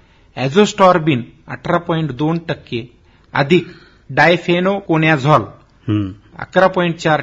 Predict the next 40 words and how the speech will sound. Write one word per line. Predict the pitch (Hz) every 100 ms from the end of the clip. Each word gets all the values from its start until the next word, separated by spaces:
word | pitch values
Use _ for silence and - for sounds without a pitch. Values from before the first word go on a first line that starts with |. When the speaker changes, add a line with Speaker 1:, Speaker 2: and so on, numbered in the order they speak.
| -
Speaker 1:
टक्के, | 139 - 120 147 _ _ -
हे | 151 156
म्हणजे | 147 147 147
संयुक्त | 143 165 180 - 170
कीटकनाशक | 156 135 135 127 - 131
म्हणजे | 135 135
पूर्व | 139 170 170
मिश्रित | 156 160 196 190 -
कीटकनाशक | 165 151 127 123 123
आहे, | 120 113 117
Speaker 2:
हम्म. | - 117 101 98
Speaker 1:
ते | - 147 -
एक | 151 180 185
मिली | 147 135
प्रति | 135 156 165 180
लिटर | 139 139
पाणी | - 131 - 135
या | 131
ठिकाणी | 127 120 120 117
आपण | 113 123 117
याचं | 110 - 151 - _ _ _
व्यवस्थापन | 131 127 120 - 113 147 -
बुरशीनाशकाच्या | 127 117 120 - 120 110 117 113 107 135
द्वारे | 127 110 127 - _ _ _
केलं | - 117
पाहिजे. | - 98 - - _ _
Speaker 2:
खूप | - 123 -
छान, | 107
सर. | 101 135 139 - - _ _ 131
बरं, | 147
सर, | 165 185
पुढचा | 180 143 123 156
एक | 147
प्रश्न | 143 131 156
तुम्हाला | 139 139 139
मास-, | 139 127 -
मला | 127 120
असा | 117 -
विचारायचा | 113 110 107 104 -
आहे. | 101 104